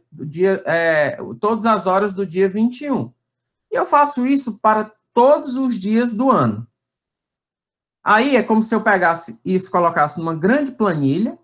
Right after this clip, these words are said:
e eu em uma função ali, por exemplo, do Excel, pegando o máximo valor, tá? Ele vai ver naquela minha base de dados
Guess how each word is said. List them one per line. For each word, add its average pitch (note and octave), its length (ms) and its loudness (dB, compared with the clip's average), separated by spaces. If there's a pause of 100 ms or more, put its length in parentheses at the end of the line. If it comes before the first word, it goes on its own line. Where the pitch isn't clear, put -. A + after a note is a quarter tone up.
(600)
e F#3+ 80 -2
eu A#3+ 180 4
em A3+ 140 4
uma G#3+ 180 4
função G#3 600 0
ali, E3+ 180 -4
por E3+ 140 -6
exemplo, D#3+ 380 -4
do D#3 120 -2
Excel, E3 720 -2 (200)
pegando F3+ 440 2
o F#3 60 0
máximo F3+ 480 2
valor, F3 560 0 (1040)
tá? A3+ 380 2 (400)
Ele A#3 200 0
vai B3+ 280 2
ver G3+ 340 2
naquela A#3 460 0
minha G#3 200 0
base D#3 380 0
de E3+ 100 -10
dados F3+ 720 -2